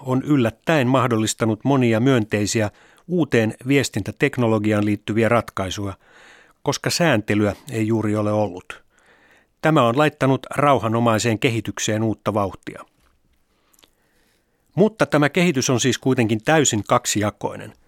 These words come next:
Yhtäältä internetin laajeneminen tuo mukanaan lähes rajattomasti uusia elämänpiiriä rikastuttavia toimintamahdollisuuksia –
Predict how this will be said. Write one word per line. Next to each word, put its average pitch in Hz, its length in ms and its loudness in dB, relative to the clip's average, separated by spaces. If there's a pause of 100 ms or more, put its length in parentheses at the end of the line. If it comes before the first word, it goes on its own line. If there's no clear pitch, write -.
(240)
Yhtäältä 147 640 0
internetin 120 720 0
laajeneminen 110 720 2
tuo 110 140 2
mukanaan 117 480 0
lähes 104 340 -2
rajattomasti 135 720 -2
uusia 120 600 -2
elämänpiiriä 104 760 0
rikastuttavia 98 720 -6
toimintamahdollisuuksia – 120 1200 0